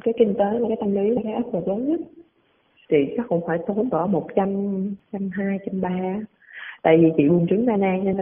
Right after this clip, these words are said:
cái lượng thuốc đó chị tiêm vào nó sẽ ít hơn những cái bạn khác. Mà trăm hai, trăm ba là bao gồm chị làm hai chu kỳ luôn á,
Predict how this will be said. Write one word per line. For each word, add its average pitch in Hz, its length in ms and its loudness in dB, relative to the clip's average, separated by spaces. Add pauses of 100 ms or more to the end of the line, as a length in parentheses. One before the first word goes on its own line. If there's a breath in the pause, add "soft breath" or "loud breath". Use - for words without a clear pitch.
cái 240 100 4
lượng - 260 2
thuốc 294 280 6
đó 285 140 2
chị - 100 0 (100)
tiêm 202 220 6
vào 175 240 -2
nó 196 140 -2
sẽ - 120 2
ít - 200 2
hơn 208 220 0
những 170 100 0
cái - 140 -2
bạn - 240 -2
khác. 269 260 0 (360 loud breath)
Mà 175 140 2 (380)
trăm 214 120 2
hai, 214 240 0
trăm 208 100 2
ba 208 180 2
là 220 120 0
bao 196 200 2
gồm 185 280 2
chị - 100 0
làm 180 180 0
hai 208 200 -2
chu 214 80 6
kỳ 180 320 2
luôn 208 180 -2
á, 262 100 -4